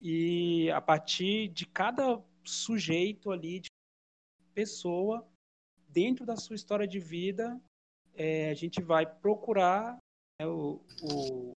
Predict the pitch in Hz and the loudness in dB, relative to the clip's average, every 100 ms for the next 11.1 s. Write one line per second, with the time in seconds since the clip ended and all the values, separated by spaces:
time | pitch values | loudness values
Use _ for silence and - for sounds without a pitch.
0 | _ - 143 143 165 165 165 160 175 - | _ -6 0 2 2 2 2 -2 -4 0
1 | 175 185 190 170 151 165 170 143 160 151 | 4 4 2 -4 -6 -8 -14 -4 -2 4
2 | 160 196 220 202 - 143 160 170 202 - | 4 4 -2 -8 -8 -6 0 0 0 -4
3 | 208 240 220 190 208 - 240 - _ _ | -4 -2 -2 0 -2 -4 -10 -10 _ _
4 | _ _ _ 170 190 208 - 214 196 180 | _ _ _ 2 4 2 -6 2 4 4
5 | 185 196 208 202 - 175 175 185 196 196 | 2 -6 -6 -8 -6 -4 -2 0 -2 -4
6 | _ _ _ 160 151 151 147 147 143 _ | _ _ _ -4 -2 0 0 -2 -6 _
7 | _ _ _ _ _ _ _ _ _ 170 | _ _ _ _ _ _ _ _ _ 0
8 | 180 180 180 180 196 190 185 170 185 151 | 2 2 2 2 2 4 2 2 -4 0
9 | 165 180 180 185 180 165 - 170 190 202 | 2 4 2 0 -4 -16 -8 -4 -2 0
10 | 190 175 180 185 190 180 196 170 131 123 | 2 4 4 2 -6 -6 -4 0 0 0
11 | - | -6